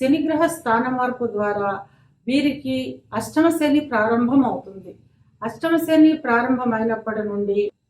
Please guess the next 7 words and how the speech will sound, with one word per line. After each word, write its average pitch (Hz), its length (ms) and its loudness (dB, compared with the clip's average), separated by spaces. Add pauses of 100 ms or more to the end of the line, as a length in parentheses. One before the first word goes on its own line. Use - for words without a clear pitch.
ఆకస్మిక 302 580 0
అనారోగ్య 247 600 0
సమస్యలు, 208 760 -6 (520)
ఆకస్మిక 285 640 -2 (380)
ధన 226 240 0
వ్యయము 240 420 2
ఉంటుంది. 202 560 -2